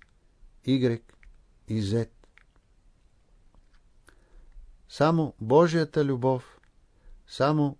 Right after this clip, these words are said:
Божията мъдрост – само Божията истина носят пълния живот.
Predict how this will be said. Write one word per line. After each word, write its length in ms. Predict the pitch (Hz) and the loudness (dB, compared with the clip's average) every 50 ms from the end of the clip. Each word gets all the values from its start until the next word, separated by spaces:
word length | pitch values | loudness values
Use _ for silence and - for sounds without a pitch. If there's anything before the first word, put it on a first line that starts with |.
| _ - | _ -8
Божията 640 | 110 110 135 156 156 135 139 143 131 - - 120 120 | -2 2 2 2 2 2 0 0 0 0 -2 0 2
мъдрост – 640 | 127 165 180 156 165 151 135 - - - _ - _ _ _ _ _ _ _ _ _ _ - | 4 2 2 2 2 -2 -2 -4 -6 -16 _ -20 _ _ _ _ _ _ _ _ _ _ -12
само 440 | - - 135 151 156 151 139 131 120 _ - | -2 0 2 2 2 2 0 -2 -6 _ -12
Божията 680 | 107 95 107 139 170 180 165 170 170 165 - - 160 160 - | -6 0 6 6 6 6 6 2 0 0 0 -2 -4 -2 0
истина 560 | 175 165 160 - - - - 151 147 143 143 143 _ _ _ - _ _ _ _ _ _ _ - | -2 -2 -2 -4 -6 -6 -4 -2 -2 -4 -4 -6 _ _ _ -20 _ _ _ _ _ _ _ -4
носят 640 | 101 117 139 147 139 - - 135 123 - _ _ - _ - - - | 0 2 2 2 2 0 -4 -4 -4 -6 _ _ -20 _ -20 -12 -2
пълния 580 | - 131 147 156 151 147 143 135 127 123 120 120 - - - - - - 110 | 2 2 2 4 2 2 0 0 -2 -4 -6 -10 -14 -20 -20 -20 -18 -12 -10
живот. 680 | 98 95 98 101 101 104 98 - _ _ - - - | -8 -6 -4 -2 -2 -2 -2 -4 _ _ -20 -20 -20